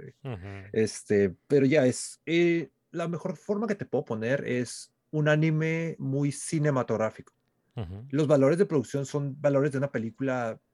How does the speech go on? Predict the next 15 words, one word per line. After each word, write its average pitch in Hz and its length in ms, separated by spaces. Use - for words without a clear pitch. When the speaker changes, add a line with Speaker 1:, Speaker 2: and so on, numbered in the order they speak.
Speaker 1:
este, 131 340
que 135 100
miraría 120 320
de 120 60
un 135 80
director 120 500
bueno, 107 560
güey. 87 140
Speaker 2:
Ok, 101 320
Speaker 1:
Tiene 131 200
Speaker 2:
cool. - 60
Speaker 1:
planos 135 300
muy 127 180
buenos, 123 480
tiene 120 400